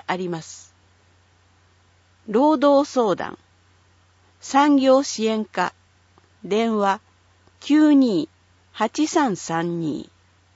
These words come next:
若年者就職相談。産業支援課。電話、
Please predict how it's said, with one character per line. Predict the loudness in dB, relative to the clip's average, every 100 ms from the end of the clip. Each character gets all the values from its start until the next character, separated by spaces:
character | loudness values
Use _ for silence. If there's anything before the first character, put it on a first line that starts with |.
| _ _ _ _ _ _ _ _ _ _ _ _
若 | 0 0 2 2
年 | 4 2
者 | 0 -4 -6 -10
就 | -10 -4 -2
職 | 0 -2 -4
相 | -6 -2 -2
談。 | -2 -8 -12 _ _ _ _ _ _ _ _ _ _ _ _ _ _ _ _
産 | -2 2 4
業 | 4 4 2
支 | -2 -2
援 | -2 -2
課。 | -6 -6 -6 -10 _ _ _ _ _
電 | -4 -2 -2
話、 | -2 -4